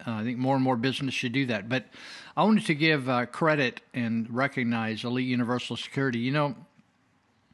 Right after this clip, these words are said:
this country was designed to, uh,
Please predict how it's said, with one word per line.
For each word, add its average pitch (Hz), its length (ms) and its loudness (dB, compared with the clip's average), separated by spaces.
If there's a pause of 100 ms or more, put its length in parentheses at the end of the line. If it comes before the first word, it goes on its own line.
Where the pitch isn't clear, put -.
(840)
this 170 160 2
country 202 360 4
was 143 280 2 (200)
designed 139 680 2
to, 123 640 0
uh, 117 400 -2